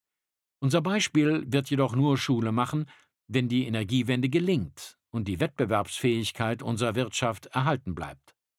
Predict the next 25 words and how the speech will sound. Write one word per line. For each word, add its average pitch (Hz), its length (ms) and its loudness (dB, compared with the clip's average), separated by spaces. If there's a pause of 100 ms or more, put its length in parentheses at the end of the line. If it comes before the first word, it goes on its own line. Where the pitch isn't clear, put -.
(120)
Deshalb 147 380 0
muss 180 240 2
die 104 180 -2
Energiewende 117 720 2
marktwirtschaftlich 113 1080 -2
organisiert 104 720 -2
werden. 76 280 -12 (520)
Dabei 110 360 0
sind 98 280 -2
wir 98 140 -2
seit 101 260 -2
zweitausenddreizehn 113 1120 -2
einen 139 280 0
großen 110 460 -2
Schritt 98 320 -4
vorangekommen. 85 800 -4 (1400)
Wir 139 160 4
halten 196 380 0
an 135 160 0
unseren 120 480 0
bestehenden 131 580 0
Energie- 104 500 -2
und 127 220 -2
Klimazielen 127 800 0
fest - 400 -6